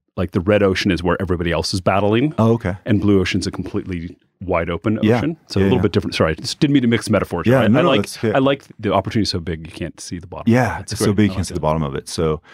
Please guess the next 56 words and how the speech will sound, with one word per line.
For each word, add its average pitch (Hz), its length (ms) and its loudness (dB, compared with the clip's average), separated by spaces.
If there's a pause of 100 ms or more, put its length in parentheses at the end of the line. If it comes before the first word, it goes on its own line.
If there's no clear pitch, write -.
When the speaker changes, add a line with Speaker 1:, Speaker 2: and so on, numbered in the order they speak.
(140)
Speaker 2:
and 208 140 2
it's 185 100 0
not 240 140 4
like, 190 260 2
you 131 120 2
know, 98 120 4
we're 107 140 2
not 151 220 4
the 92 140 0
only 101 320 4
company 80 400 -6
that's 73 120 -6
gonna 80 140 -6
be 76 100 -2
addressing, 73 640 -4
Speaker 1:
Sure. - 240 -12
Speaker 2:
you 104 80 0
know, 78 180 -2
di- 80 220 0
Speaker 1:
Thankfully, 120 320 4
that's 104 180 2
always 107 280 4
concerning 95 600 -4 (180)
if 98 160 2
Speaker 2:
<laughs> 104 40 4
Yeah. 98 80 0
Speaker 1:
you 87 80 -4
are. 78 160 -4 (380)
Speaker 2:
Yeah, 131 420 2
yeah. 90 320 2
And, 104 280 4 (300)
you 120 80 2
know, 107 100 4
we're 131 200 4
in 156 80 2
a 110 60 2
space - 420 -4
where 80 560 -2
there's, 101 480 2 (840)
you 165 80 -2
know, 143 80 4
it's, - 140 -4
e-, 156 60 -4 (180)
even 170 240 4
in 104 80 2
S 92 160 -4
M 82 60 -6
B, 101 180 0
like, 80 220 -4
there 120 120 2
are 104 60 2
so 139 320 -2
many 143 120 4
different 95 280 -4
use 78 120 -6
cases. - 480 -16